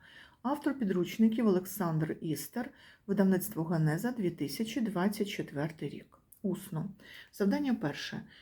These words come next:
Чи можна сумістити накладанням відрізки А К і М Ф, якщо А К дорівнює одна ціла сім десятих сантиметрів, а М Ф дорівнює сімнадцять міліметрів?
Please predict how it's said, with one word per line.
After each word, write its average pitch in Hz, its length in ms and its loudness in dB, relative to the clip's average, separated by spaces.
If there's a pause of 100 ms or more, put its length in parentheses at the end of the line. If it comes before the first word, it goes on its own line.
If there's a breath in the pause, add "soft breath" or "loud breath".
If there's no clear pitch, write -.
(140 loud breath)
Чи - 200 -6
можна 202 440 6
сумістити 220 600 6
накладанням 165 840 2
відрізки 190 680 2
А 208 120 0
К 170 440 0 (440 loud breath)
і 196 260 4
М 160 220 0 (100)
Ф, 160 340 0 (360 soft breath)
якщо 254 580 0
А 208 100 2
К 190 240 0
дорівнює 160 500 4
одна 190 280 2
ціла 180 300 0
сім 160 260 -2
десятих 151 540 -2
сантиметрів, 285 720 0 (480 loud breath)
а 190 220 4 (140)
М 156 180 0 (120)
Ф 330 160 2
дорівнює 170 420 4
сімнадцять 220 680 2
міліметрів? 165 680 -4